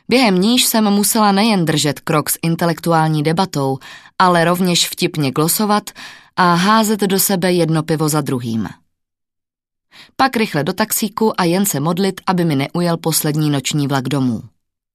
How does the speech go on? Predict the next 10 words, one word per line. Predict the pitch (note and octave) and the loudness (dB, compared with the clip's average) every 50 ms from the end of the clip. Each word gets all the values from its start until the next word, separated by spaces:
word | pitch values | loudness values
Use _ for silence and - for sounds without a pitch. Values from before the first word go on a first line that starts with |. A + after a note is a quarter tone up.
| _ _ _ _ _ _ _ _ _ _ _ _ _ _ _ _ _ _ - - - - - - _ _ _ _ _ _ _ _ _ _ | _ _ _ _ _ _ _ _ _ _ _ _ _ _ _ _ _ _ -20 -20 -20 -20 -20 -20 _ _ _ _ _ _ _ _ _ _
Přestože | - - G3+ F#3+ - - C4+ A#3+ B3+ A3+ | -2 0 2 2 2 2 0 2 2 2
moje | A3+ A#3+ A#3+ G3+ | 4 2 2 2
běžné | E3+ D#3 F#3 F#3 F#3 F3+ F#3+ F#3+ - | 2 2 2 2 2 2 2 2 2
pracovní | - - F#3+ F3+ - - F3 G#3 G3+ G3 F3 | 2 0 -2 0 0 -2 0 0 0 0 0
dny | D3+ D#3+ F3+ G3 | 0 0 0 2
nezačínaly | F#3+ D#3+ D3+ C#3 D#3+ D3+ - - E3+ D#3+ D#3+ D3 D3+ E3 F3 | 2 2 2 2 2 0 0 0 0 0 2 2 2 0 0
v | E3 | 0
newyorském | F3 E3 E3 D#3+ D#3+ D#3 - - - E3+ F3 F3+ | 0 0 0 0 0 0 -2 -2 -2 -2 0 0
hotelovém | E3 D#3 D#3 F#3 F3+ F#3 F#3 F3+ D#3+ C3+ B2+ | 0 0 0 0 -2 0 0 0 0 0 -2
pokoji, | C3 D3 - - F#3 F#3+ G3 G3 G3+ | -4 -6 -4 -4 -2 0 0 0 -2